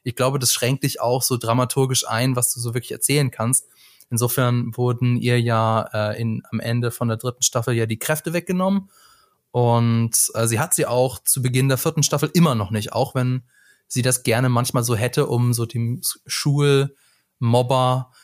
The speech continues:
den Schulmobbern so eins auszuwischen. Ähm, ich glaube auch deswegen, äh, ja, klar wurde sie da so ein bisschen rausgezogen, um halt so die, die, äh, die Gang, die dann in Hawkins zurückgeblieben ist, um ihr so ein bisschen mehr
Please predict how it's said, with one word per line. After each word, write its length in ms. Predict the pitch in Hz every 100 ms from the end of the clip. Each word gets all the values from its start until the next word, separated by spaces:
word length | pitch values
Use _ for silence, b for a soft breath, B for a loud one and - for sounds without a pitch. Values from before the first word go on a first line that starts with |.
| b -
den 140 | 120
Schulmobbern 1040 | - 151 139 135 127 123 123 120 120 120
so 180 | 123 123
eins 240 | - 120 -
auszuwischen. 800 | 123 - 120 104 101 120 139 B B B B B
Ähm, 420 | 113 110 110 113 -
ich 200 | 113 _ _ _
glaube 300 | 123 127 139
auch 140 | 123
deswegen, 720 | - 117 123 135 123 120 113 110
äh, 300 | 107 107 107 107 _
ja, 220 | 123 113
klar 280 | - 117 110
wurde 140 | 131
sie 180 | 117 123
da 140 | 120 113
so 160 | 117
ein 60 | 113
bisschen 200 | 117 120
rausgezogen, 840 | 107 113 - 131 - 131 123 120
um 180 | 117 113
halt 220 | 117 117
so 260 | - 117 113
die, 500 | 113 110 107 110 113
die, 520 | 110 107 110 - 147
äh, 180 | - 127
die 200 | 127 120
Gang, 260 | 113 113 120
die 80 |
dann 140 | 117 113
in 120 | 110
Hawkins 360 | 110 123 127 -
zurückgeblieben 580 | 127 127 120 127 120
ist, 160 | 123 117
um 160 | 120 117
ihr 140 | 113
so 60 | 113
ein 80 |
bisschen 280 | 110 - 117
mehr 320 | 110 110 107